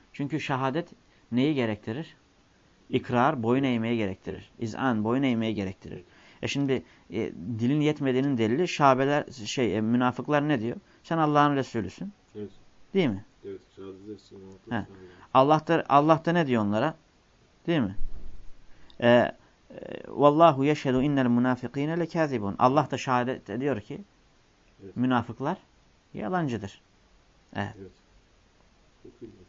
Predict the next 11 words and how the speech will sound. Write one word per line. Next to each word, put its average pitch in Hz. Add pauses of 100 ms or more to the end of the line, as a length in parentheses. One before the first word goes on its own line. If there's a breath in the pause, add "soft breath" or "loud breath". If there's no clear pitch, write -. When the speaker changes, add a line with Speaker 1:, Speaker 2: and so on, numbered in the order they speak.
Speaker 2:
mı? 110
Speaker 1:
Evet. 90 (3000)
Speaker 2:
Şeyi 101
okuyayım 123
mı? 90
Speaker 1:
Dipnotu 151
oku, 120
dipnotu 120
oku 98
Speaker 2:
Hı. 82
Speaker 1:
bakayım. 135